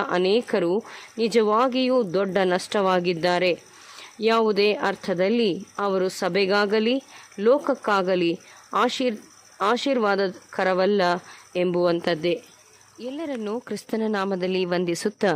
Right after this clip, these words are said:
ವಾಲ್ಯೂಮ್ ಸ್ಟಡಿ ಮೂರು, ನಿನ್ನ ರಾಜ್ಯವು ಬರಲಿ, ಅಧ್ಯಾಯ ಆರು, ಸುಗ್ಗಿಯ ಕಾರ್ಯ, ಪುಟ ಎಂಬತ್ತೈದು. ಈ ಪ್ರಸ್ತಾಪವನ್ನು ಪರೀಕ್ಷಿಸುವಾಗ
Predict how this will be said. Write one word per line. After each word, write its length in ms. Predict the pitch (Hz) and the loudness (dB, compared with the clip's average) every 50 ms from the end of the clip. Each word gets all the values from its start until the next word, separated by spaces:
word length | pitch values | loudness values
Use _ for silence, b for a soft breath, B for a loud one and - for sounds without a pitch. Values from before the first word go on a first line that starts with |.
| 143 B B B B B _ - | -2 B B B B B _ -2
ವಾಲ್ಯೂಮ್ 400 | 208 220 226 233 233 262 294 311 | 0 2 2 4 4 2 2 0
ಸ್ಟಡಿ 500 | - - - - 214 196 214 226 226 220 - - | -2 -6 -4 -4 -2 0 0 0 0 -2 -2 -2
ಮೂರು, 500 | 196 190 196 190 175 175 185 202 196 - | 0 0 0 2 0 0 0 -2 -2 -2
ನಿನ್ನ 240 | 196 196 208 220 220 226 | 0 0 2 2 2 2
ರಾಜ್ಯವು 540 | 214 196 185 185 165 - - 196 190 202 196 | 2 2 2 0 -2 -2 -2 -2 0 0 0
ಬರಲಿ, 400 | 175 160 175 170 170 170 170 156 139 B B B B B B B | 0 0 0 0 0 0 0 -2 -4 B B B B B B B
ಅಧ್ಯಾಯ 580 | 180 190 180 160 - - 185 185 180 180 180 175 175 175 - - | -6 -6 -6 -6 -6 -4 -2 0 2 2 2 2 0 0 -2 -2
ಆರು, 420 | 196 175 175 170 170 180 208 233 B B B B | -2 0 0 0 0 0 -2 -2 B B B B
ಸುಗ್ಗಿಯ 480 | - - 233 233 202 185 208 214 202 196 196 | -8 -4 -4 -4 -2 0 0 2 2 2 0
ಕಾರ್ಯ, 520 | 190 - - 185 175 175 175 175 175 160 165 B B B B B B - | -2 -2 -2 -2 0 0 0 0 0 0 -2 B B B B B B -4
ಪುಟ 200 | 240 233 - 254 247 254 | -4 0 2 2 4 4
ಎಂಬತ್ತೈದು. 760 | 240 202 185 185 175 180 180 - - 185 175 175 170 180 170 147 - B B B B B B B B B | 4 2 2 2 0 -2 -4 -4 -4 -2 -2 0 0 -2 -4 -4 -6 B B B B B B B B B
ಈ 80 | 247 262 285 | -2 -2 -2
ಪ್ರಸ್ತಾಪವನ್ನು 880 | 269 - 233 220 - - - 226 214 262 254 - 262 220 214 208 202 202 | 0 0 -2 -2 -2 -4 -2 0 0 0 0 0 0 0 0 0 -2 -2
ಪರೀಕ್ಷಿಸುವಾಗ 920 | - 202 185 190 202 - - - 190 - - 180 170 170 165 170 180 | -2 -2 0 0 -2 -4 -6 -8 -6 -6 -4 -2 0 0 0 0 0